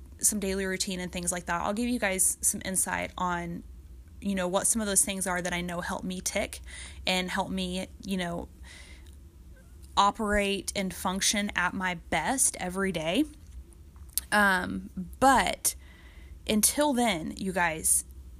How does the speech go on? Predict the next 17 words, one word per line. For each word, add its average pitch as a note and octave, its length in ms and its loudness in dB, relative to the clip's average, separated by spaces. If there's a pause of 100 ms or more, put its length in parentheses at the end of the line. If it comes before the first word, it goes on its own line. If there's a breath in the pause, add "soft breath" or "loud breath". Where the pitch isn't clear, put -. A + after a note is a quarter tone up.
(760)
I - 80 4 (120)
would - 140 -4
encourage A3 460 2
you, G#3 80 -2
make G#3+ 220 2
that A#3 160 2
list - 440 2 (560)
and G#3 140 4
then G#3+ 100 4
start G#3 280 2
doing A3 200 2
them G#3+ 140 0 (140)
every A3 280 2
day. F3 300 -2 (720 loud breath)
Okay? G#3 420 4 (580)
Pace - 360 6
yourself. - 640 0